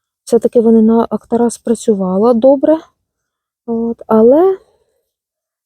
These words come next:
мабуть, е, було пізно, і картопля була така розміром,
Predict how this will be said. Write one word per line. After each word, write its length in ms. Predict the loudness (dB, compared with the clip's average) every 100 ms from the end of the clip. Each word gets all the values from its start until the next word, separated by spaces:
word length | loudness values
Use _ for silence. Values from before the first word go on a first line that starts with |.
| -2
мабуть, 540 | 2 2 2 0 -2 -20 _ _ -8
е, 40 | -6 -2 -2
було 320 | 0 2 0
пізно, 440 | 0 -2 0 -2 -4 _ _ _ _ _ _ _ _ _ _ _ _
і 220 | 0 2 0
картопля 500 | -4 -2 -2 0 0
була 320 | 2 2 0
така 400 | 0 -4 -2 -2
розміром, 720 | -2 -2 2 4 4 2 -2